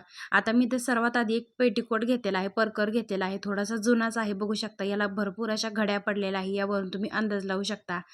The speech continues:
तर मी इथं, अ, परकर घेतलेला आहे. आता परकर आहे ना, उलट्या बाजूने इथं ओपन करून घेतलेला आहे आणि त्यानंतर काय केलंय, की मी इथं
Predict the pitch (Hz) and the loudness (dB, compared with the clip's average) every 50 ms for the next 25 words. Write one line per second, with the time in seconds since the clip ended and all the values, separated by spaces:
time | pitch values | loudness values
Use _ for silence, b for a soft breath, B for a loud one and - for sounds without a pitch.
0 | B B B B B B B 233 226 240 247 247 247 240 247 262 - b b b | B B B B B B B 2 4 4 4 4 2 0 -2 -2 -4 b b b
1 | b b b b - 214 202 202 202 202 202 - - _ _ _ _ _ _ - | b b b b 0 2 4 4 4 4 2 0 -4 _ _ _ _ _ _ 2
2 | 233 233 226 233 233 226 233 254 240 240 214 202 196 190 196 190 190 208 196 - | 2 4 4 4 2 4 4 2 2 2 0 0 2 0 0 -2 -2 -2 -2 0
3 | 226 220 220 254 254 247 233 226 226 - 226 240 226 208 240 240 247 247 233 220 | 0 0 0 0 0 0 2 0 0 2 2 2 2 2 2 2 4 4 2 2
4 | 226 214 220 214 233 233 - 226 226 220 - 214 208 202 190 220 214 208 208 214 | 0 0 -2 -2 -2 -2 -2 -2 -2 -2 0 -2 -2 -2 0 -2 0 0 2 2
5 | 214 247 247 - 202 185 185 180 180 190 220 262 B B B B B B 196 190 | 2 2 2 2 0 0 0 0 0 -2 -4 -6 B B B B B B -6 -4
6 | 196 196 196 - 233 240 247 254 240 240 247 240 254 247 240 214 254 254 233 208 | -2 -2 0 2 2 4 4 4 2 2 0 0 0 0 0 0 0 2 2 2
7 | 202 202 214 208 214 220 233 233 220 226 | 0 0 0 -2 0 0 0 0 -2 -2